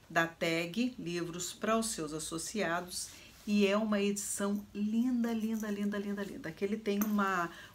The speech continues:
uma árvore genealógica e em baixo relevo,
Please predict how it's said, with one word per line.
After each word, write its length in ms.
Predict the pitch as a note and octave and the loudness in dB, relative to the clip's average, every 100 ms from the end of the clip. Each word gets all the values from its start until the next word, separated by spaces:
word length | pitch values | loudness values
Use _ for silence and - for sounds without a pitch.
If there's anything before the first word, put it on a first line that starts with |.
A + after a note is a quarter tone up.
| - | -10
uma 640 | D#3+ D3+ D3+ D3 D3 C#3+ - | -4 -4 -2 -4 -6 -6 -4
árvore 380 | D#3+ D#3 D#3 | -2 -2 -2
genealógica 1120 | D#3+ E3 D#3+ F3 F#3+ E3 E3 F#3+ A#3 B3 D4 D4 - - - - - | -4 -2 0 2 2 2 2 2 0 2 0 0 -6 -18 -16 -18 -2
e 320 | B3 C#4 D4+ - - - - - - | 4 4 4 -4 -20 -20 -20 -12 0
em 200 | G#3+ G3+ | 2 4
baixo 400 | E3 D#3+ - G3+ | 4 2 0 2
relevo, 760 | A#3 A#3 G3 F#3+ F#3+ A3+ | 2 4 4 2 0 -4